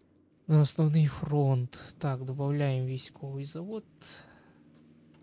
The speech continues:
У нас є чотири тисячі гвинтівок. Доволі немаленька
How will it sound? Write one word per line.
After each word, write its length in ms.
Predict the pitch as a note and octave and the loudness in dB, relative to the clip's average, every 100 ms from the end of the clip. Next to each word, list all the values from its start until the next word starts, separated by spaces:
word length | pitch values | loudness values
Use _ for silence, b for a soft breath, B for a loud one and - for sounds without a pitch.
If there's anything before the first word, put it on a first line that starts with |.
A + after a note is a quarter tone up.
| - - - - - - - - - - | -20 -20 -20 -20 -20 -20 -20 -20 -20 -8
У 40 | |
нас 240 | F#3 F#3 - | -6 -4 -4
є 100 | D#3 | -4
чотири 380 | - - D#3 D3 | -4 -2 -2 -2
тисячі 600 | - D#3+ - - - C#3+ | -2 -4 -4 -10 -6 -4
гвинтівок. 840 | B2+ C#3 D#3+ - - C#3 C3+ C3+ | -4 -6 -6 -8 -14 -12 -10 -12
Доволі 680 | C#3 F#3 B3+ B3+ A#3+ A#3 A3+ | -10 -10 -10 -12 -12 -12 -12
немаленька 1160 | G#3 G3+ G3 F#3+ F#3 F#3 F3 - E3 D#3 D3 | -12 -10 -10 -8 -8 -8 -10 -10 -10 -8 -8